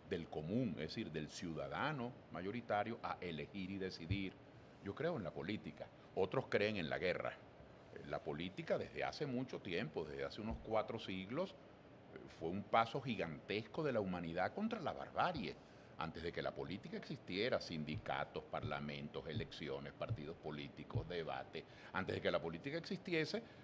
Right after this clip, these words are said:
los seres humanos resolvíamos nuestras diferencias religiosas, raciales, territoriales, matándonos, matándonos. Entonces yo creo en la política, soy un activista político y, y, y siento que la política tiene mucho que,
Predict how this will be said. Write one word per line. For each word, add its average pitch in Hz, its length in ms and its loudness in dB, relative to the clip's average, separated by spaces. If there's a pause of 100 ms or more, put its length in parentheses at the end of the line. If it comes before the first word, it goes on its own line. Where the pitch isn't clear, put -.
(100)
los 98 200 2
seres 104 180 6
humanos 143 400 4
resolvíamos 127 720 0
nuestras 113 280 0
diferencias 101 600 2
religiosas, 101 760 0
raciales, 90 600 2
territoriales, 82 640 4 (200)
matándonos, 90 720 6 (360)
matándonos. 92 640 6 (480)
Entonces 202 260 2
yo 208 200 2
creo 170 200 2
en 170 80 0
la 165 100 4
política, 147 500 0
soy 104 360 2
un 135 140 0
activista 113 540 0
político 160 600 -4 (480)
y, 110 520 6 (340)
y, 101 340 0
y 104 120 -2
siento 202 480 -2
que 156 80 -2
la 113 120 4
política 127 460 0
tiene 123 300 -2
mucho 131 360 -2
que, 104 240 2